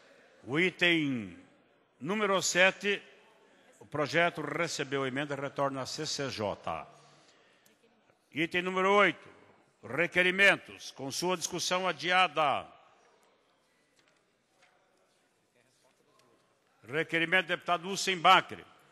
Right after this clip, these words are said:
Requer envio de pedido de informações ao secretário de Segurança Pública do Estado do Paraná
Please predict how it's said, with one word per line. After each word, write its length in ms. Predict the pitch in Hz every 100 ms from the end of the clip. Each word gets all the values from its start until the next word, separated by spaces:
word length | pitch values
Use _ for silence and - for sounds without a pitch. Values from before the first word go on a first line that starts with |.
| _ _ _ _
Requer 320 | 101 110 151 165
envio 240 | 151 185
de 80 | 170
pedido 300 | 165 165 175
de 80 | 170
informações 640 | 160 180 165 151 170 180
ao 80 | 170
secretário 500 | - 156 151 170 170
de 80 | -
Segurança 380 | 160 160 156
Pública 240 | 139 175 160
do 60 | 151
Estado 220 | 165 160
do 60 |
Paraná 440 | 147 151 156 170